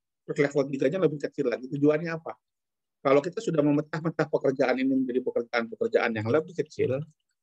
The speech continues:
akan lebih mudah bagi kita untuk menentukan pekerjaan yang kecil itu butuh waktu berapa lama, butuh biaya berapa, butuh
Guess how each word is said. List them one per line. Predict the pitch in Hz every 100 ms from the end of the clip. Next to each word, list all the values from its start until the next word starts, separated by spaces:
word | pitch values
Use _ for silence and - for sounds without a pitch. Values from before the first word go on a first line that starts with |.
| _ _ 143
akan | 139 165 143
lebih | 131
mudah | 127 135 151 143
bagi | 117 117
kita | 123 123 143
untuk | 143 123 -
menentukan | 120 117 117 - 120 135 - - _ _ _ _ _
pekerjaan | 135 127 127 127 131
yang | 127
kecil | 123 - 120
itu | 120 - 190
butuh | 175 143 139
waktu | 120 - 135
berapa | 120 117 110
lama, | _ _ _ _ _ _ _ _ _ _ _
butuh | 123 123 113
biaya | 127 131 151 147
berapa, | 127 110 - - - _ _ _ _ _
butuh | 135 127 127